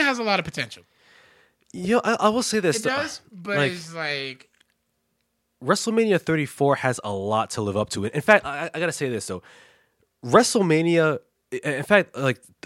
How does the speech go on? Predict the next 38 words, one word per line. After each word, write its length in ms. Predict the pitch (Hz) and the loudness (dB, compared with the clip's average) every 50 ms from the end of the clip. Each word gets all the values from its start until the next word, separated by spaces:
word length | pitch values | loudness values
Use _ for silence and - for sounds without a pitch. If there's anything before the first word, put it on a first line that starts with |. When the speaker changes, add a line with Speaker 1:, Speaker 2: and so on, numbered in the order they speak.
| - _ _ _ _ _ - | -20 _ _ _ _ _ 0
Speaker 2:
not 180 | 135 160 220 226 | 4 4 6 6
just 180 | - 220 - | 4 0 0
WrestleMania, 480 | - 185 - - 135 127 131 131 117 101 | 0 0 0 0 0 2 2 2 0 0
but 320 | 90 110 110 - 92 98 123 | 0 0 -2 -2 -6 -4 0
W 160 | 156 170 180 185 | 0 0 2 0
W 160 | 170 175 180 | 0 0 0
E's 120 | 147 104 101 | -2 -2 0
main 220 | 110 127 135 127 | 2 2 2 2
roster 280 | 127 127 131 - - - | 2 0 0 -2 -4 -8
pay-per-views, 640 | - 123 117 - 123 113 143 143 139 143 135 - - _ _ _ _ _ _ _ _ _ _ _ - | -6 -6 -6 -6 -4 -2 0 0 0 -2 -4 -6 -12 _ _ _ _ _ _ _ _ _ _ _ 2
they 100 | 151 175 | 2 2
can't 240 | - - 220 214 - | 2 2 0 0 2
even 420 | 196 196 180 170 170 151 135 123 | 0 0 2 2 2 2 2 2
live 140 | 131 135 143 | 2 2 2
up 140 | 139 - - | 2 0 0
to 260 | - 123 110 - - | -2 -6 -4 -4 -4
N 100 | 131 120 | -2 -2
X 200 | 113 - - - | -2 -4 -6 -6
T's 520 | - - - - - 139 143 143 131 - | -4 -2 -2 0 0 0 0 0 -2 -2
pay-per-views. 840 | - - - 104 - 95 90 80 - 87 82 80 78 78 - - - - _ _ _ _ _ _ _ | -2 -2 -2 -2 -4 -6 -8 -8 -8 -8 -10 -10 -10 -12 -14 -14 -16 -18 _ _ _ _ _ _ _
So, 580 | - - - - 175 143 131 123 117 113 107 - _ | -6 -2 6 8 10 10 10 10 8 4 2 -4 _
what 200 | - - 233 240 | 4 8 8 8
makes 220 | - 294 247 - - | 8 6 2 2 0
you 80 | 202 | 0
think 160 | - - 208 - | 2 2 2 2
that 120 | 180 - | 2 2
they 80 | - 180 | 2 0
can 180 | - - 151 143 | 2 4 4 4
live 100 | 151 131 | 4 4
up 60 | 123 - | 2 -2
to 100 | 127 110 | -2 0
Wrestle 260 | 120 127 - 110 98 | 0 0 -2 -2 -6
Kingdom 680 | - - - - 131 131 127 113 98 76 78 82 85 - _ _ _ _ | -6 -4 -2 0 2 2 2 0 -2 -6 -8 -10 -12 -14 _ _ _ _
from 180 | - - 113 127 | -4 -2 2 4
New 120 | 131 131 | 4 4
Japan 360 | - - - - 131 117 113 | 4 2 0 2 2 2 2
Pro 180 | 110 - 135 107 | 2 2 2 2
Wrestling? 640 | 98 98 101 101 101 - - 95 80 73 73 76 | 2 2 -2 -2 -4 -4 -6 -10 -12 -14 -16 -18